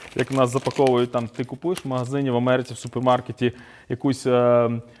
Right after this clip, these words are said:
вазочку чи чашечку, вони завжди беруть цю бумагу і замотують. Дивіться, як Шура обережно, е, свої гарні антенки. От, подивимося, чи вони рівні. Да, точно ідеально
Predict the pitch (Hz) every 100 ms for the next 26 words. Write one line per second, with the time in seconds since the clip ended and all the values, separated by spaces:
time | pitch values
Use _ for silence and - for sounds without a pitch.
0 | _ - 113 135 127 117 - 123 - 117
1 | 113 135 123 120 - 117 117 120 117 117
2 | 117 110 123 123 131 139 120 113 120 104
3 | 101 113 120 110 104 - 110 107 107 113
4 | 127 123 110 - _ _ _ 117 107 110
5 | - - 120 117 113 - - - - _
6 | _ _ - 107 120 120 110 110 110 127
7 | 131 123 110 104 - _ - - - 107
8 | 110 101 120 123 113 110 - 110 107 107
9 | 117 110 101 - _ _ _ _ _ -
10 | 104 104 95 - _ _ 120 104 95 104
11 | 98 107 104 104